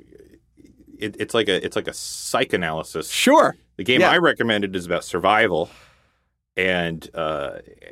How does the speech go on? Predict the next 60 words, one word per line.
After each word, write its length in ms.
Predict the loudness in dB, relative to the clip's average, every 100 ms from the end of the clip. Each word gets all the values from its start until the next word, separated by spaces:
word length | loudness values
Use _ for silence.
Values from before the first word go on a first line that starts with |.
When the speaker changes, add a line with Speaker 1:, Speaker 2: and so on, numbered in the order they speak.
| -18 -18 -10
Speaker 1:
and 320 | -8 -8 -10 -8
making 280 | -6 -6
sure 160 | -6 -6
you 80 | -6
can 100 | -6
stay 140 | -2
alive. 380 | 0 2 2 0
And 120 | -2
Speaker 2:
Sure. 220 | 2 4 6
Speaker 1:
yours 300 | 6 4 0
is 360 | 0 2 2
Speaker 2:
Well, 140 | 2 4
Speaker 1:
causing 320 | 6 6 4
Speaker 2:
also 80 | 4
Speaker 1:
as 60 |
much 80 | 6
Speaker 2:
about 220 | 6 4 2
Speaker 1:
chaos 460 | 2 2 2 2
Speaker 2:
yes, 260 | 4 4 4
Speaker 1:
and 80 | 4
Speaker 2:
but 160 | 4
also 220 | 6 6 6
Speaker 1:
killing. 100 | 6
Speaker 2:
making 280 | 4 4 2
sure 300 | 4 6 6
that 140 | 6
you're, 140 | 4 2
you 240 | 0 0 2
stay 240 | 2 4
alive 300 | 6 6 4
to 80 | 2
the 100 | 2
end 140 | 4
of 40 | 2
the 60 |
round. 380 | 0 -2 -4 0
Speaker 1:
Yeah. 140 | 2 4
Speaker 2:
Like, 120 | 2
so 180 | 2 2
it's, 200 | 2 2
you 80 |
know, 80 | 2
the 80 | 4
last 280 | 4 2 0
person 260 | 0 0 0
standing 340 | 2 2 4
Speaker 1:
Yeah, 80 | 4
Speaker 2:
wins. 80 | 4
Speaker 1:
yeah, 160 | 2 2
yeah, 100 | 2
Speaker 2:
But 200 | 4 4 2
Speaker 1:
yeah, 80 | 2
Speaker 2:
as 160 | 4
a, 60 | 2
Speaker 1:
yeah. 140 | 2 4
Speaker 2:
you 60 | 4
know, 140 | 4
in 480 | 4 4 2 -2 -8
your 480 | 2 6 8 8 4
world, 560 | 2 4 4 4 0 -12